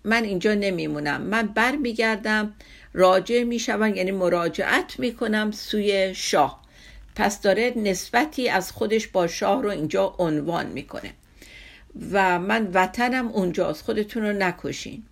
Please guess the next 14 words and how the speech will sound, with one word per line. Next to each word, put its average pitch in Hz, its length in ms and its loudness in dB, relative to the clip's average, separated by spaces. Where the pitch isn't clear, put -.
این 269 240 2
خراب 269 720 2
آباد 220 760 6
در 185 200 4
چشم 233 480 -2
شماست، 190 1000 -2
ورنه 226 460 2
ما 262 320 2
را 240 220 2
ساعد 208 800 2
شه 214 400 2
بازجاست." 147 1080 0
میگه 240 320 2
که 277 380 0